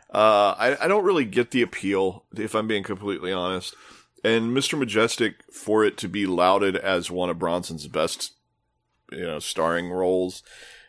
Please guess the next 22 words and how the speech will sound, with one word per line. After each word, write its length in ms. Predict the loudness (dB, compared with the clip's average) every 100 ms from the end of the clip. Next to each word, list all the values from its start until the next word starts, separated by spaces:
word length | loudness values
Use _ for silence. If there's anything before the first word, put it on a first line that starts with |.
| -10
uh, 180 | -6 -6 -8
it's, 420 | -14 -12 -14 -10
it's 160 | -8 -2
gonna 180 | -2
keep 220 | -2 -4 -6
me 120 | -6
from 200 | -6 -4
diving 520 | 0 0 0 -6 -8
deep 360 | -6 -6 -6 -10 -8
anytime 440 | -8 -8 -10 -8
soon. 380 | -6 -6 -8 -10 -18 -20 _
I 80 | -2
think 80 | 4
I 60 |
like 180 | 4 4
Twelve 260 | 2 2 2
to 80 | -2
Midnight 500 | -2 -2 -2 -2 -4
okay. 460 | -6 -4 -2 0 0
I've 140 | 0
probably 400 | 2 2 0 -4
seen, 640 | -4 -4 -4 -6 -8 -10